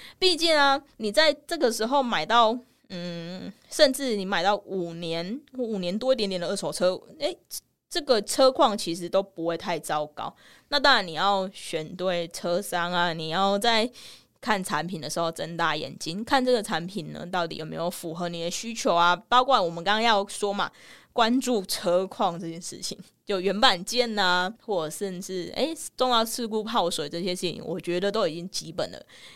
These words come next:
毕竟听我们这个真的懂车 Podcast 听到现在，诶，希望大家都已经有一个建立一个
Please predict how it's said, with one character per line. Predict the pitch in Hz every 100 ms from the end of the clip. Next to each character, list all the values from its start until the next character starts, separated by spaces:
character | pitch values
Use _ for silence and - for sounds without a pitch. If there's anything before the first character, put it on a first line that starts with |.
| _
毕 | 254 226
竟 | 220 185
听 | - 185 185
我 |
们 | 147 95 98 -
这 | -
个 | - 104 - _
真 | - 196
的 | 180
懂 | -
车 | - 185
Podcast | - 220 226 247 190 -
听 | 226 220
到 | 208
现 | 208 202
在， | 180
诶， | - 330
希 | 370 -
望 | 254
大 | 226
家 | 208 214
都 | 214
已 | 185
经 | - 185
有 | 160
一 | 143
个 | 135
建 | - 269
立 | 226 226
一 |
个 | 185